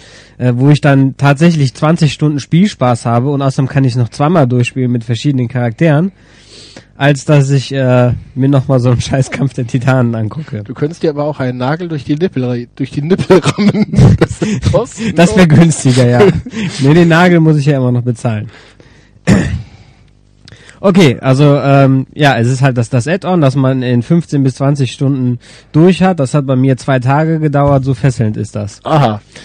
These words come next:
Speaker 2: Jetzt erzähl uns doch trotzdem was über das Spiel.
Speaker 1: Ja, wenn du mich nicht dauernd unterbrechen würdest, könnte ich das auch.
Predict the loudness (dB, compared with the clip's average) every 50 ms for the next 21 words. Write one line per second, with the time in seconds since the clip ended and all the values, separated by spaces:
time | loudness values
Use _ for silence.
0 | -14 _ 0 0 0 0 -2 -6 -6 0 2 4 4 4 4 2 0 0 0 2
1 | 0 -2 -2 -2 0 0 2 2 2 0 -2 -2 -2 -4 0 2 2 2 2 0
2 | -6 -10 -12 -6 -2 0 2 2 4 4 4 6 4 4 4 4 4 4 4 4
3 | 4 4 2 2 2 2 2 2 4 2 2 2 0 0 2 4 4 4 2 2
4 | 2 2 2 2 2 0 0 -2 -4 -4 -2 -4 -4 -4 -6 -6